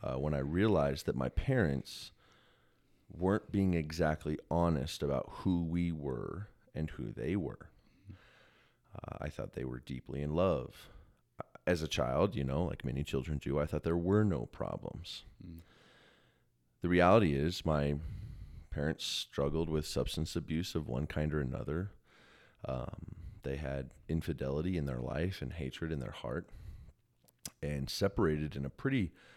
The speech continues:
Speaker 1: dramatic and unbecoming way.
Speaker 2: Mm-hmm.
Speaker 1: I think many people who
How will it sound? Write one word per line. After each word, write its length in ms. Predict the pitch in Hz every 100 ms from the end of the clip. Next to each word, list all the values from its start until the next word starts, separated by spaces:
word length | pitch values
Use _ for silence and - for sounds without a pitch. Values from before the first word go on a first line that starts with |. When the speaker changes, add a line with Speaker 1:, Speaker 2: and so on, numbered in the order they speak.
| - _
Speaker 1:
dramatic 720 | - 82 73 71 76 78 71
and 260 | 65 62 62 - - - - - - - - - - -
unbecoming 960 | 76 71 69 69 69 60 - 64 57 57
way. 300 | 50 50 87 - 92 92
Speaker 2:
Mm-hmm. 60 | 85 - - - - _ -
Speaker 1:
I 60 |
think 240 | 101 123 80
many 380 | 92 92 87 - - _ _ _ -
people 340 | - 87 78
who 420 | 76 76 71 67